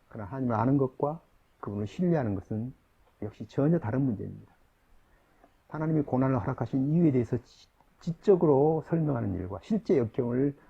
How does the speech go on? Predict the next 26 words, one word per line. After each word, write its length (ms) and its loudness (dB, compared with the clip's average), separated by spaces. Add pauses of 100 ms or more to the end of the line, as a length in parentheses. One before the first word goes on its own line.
통과하는 540 -4
일은 160 -6
완전히 520 -4 (640)
다른 380 -12
것입니다. 440 -14 (220)
그러므로 480 -8 (180)
머리와 340 4
마음, 280 -2 (120)
그 200 0
어느 220 6
한쪽도 720 0 (340)
소홀히 640 -4
해서는 480 -4
안 160 -6
됩니다. 340 -8 (1300)
지성적인 720 2
논리 260 4
하나만으로 480 0
세상을 380 -10
살아가는데 640 -14 (640)
꼭 200 -10
필요한 300 -6
조건들을 440 -6
다 340 -14
채우지 300 -8
못합니다. 640 -14